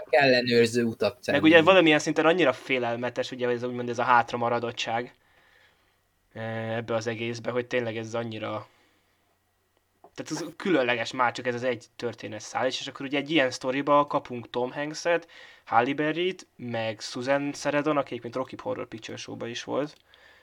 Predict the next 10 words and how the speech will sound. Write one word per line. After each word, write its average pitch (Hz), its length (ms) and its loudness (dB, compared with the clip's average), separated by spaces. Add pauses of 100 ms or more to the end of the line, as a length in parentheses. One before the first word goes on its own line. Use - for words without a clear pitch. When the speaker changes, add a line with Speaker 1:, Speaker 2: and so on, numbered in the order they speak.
(280)
Speaker 1:
Igen. 123 440 4 (160)
Speaker 2:
Meg 117 360 -4
a 120 140 -4
teljes 123 380 -2
casting. 147 560 -4 (1500)
És, 139 340 -2
ö, 156 500 6 (520)
ja, 117 220 -2
nekem 151 240 6
egyébként 175 440 2